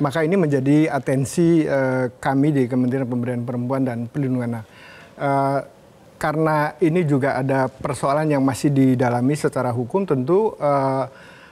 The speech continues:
ada s-, peran-peran yang dilakukan oleh, eh, lembaga seperti di kami.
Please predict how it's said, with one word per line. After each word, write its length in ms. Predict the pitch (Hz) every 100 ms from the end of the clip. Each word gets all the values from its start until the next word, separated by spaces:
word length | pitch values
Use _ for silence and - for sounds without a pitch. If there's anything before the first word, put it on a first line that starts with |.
| -
ada 560 | 160 147 135 170 214 - - -
s-, 320 | 147 - - -
peran-peran 720 | - 190 202 202 165 151 214
yang 240 | 156 139
dilakukan 560 | 135 131 123 135 170 147
oleh, 400 | 127 143 185 -
eh, 280 | - 135 135
lembaga 400 | 143 135 127 156
seperti 720 | 156 151 139 139 135 131 -
di 320 | 147 143 139
kami. 400 | 123 151 139 123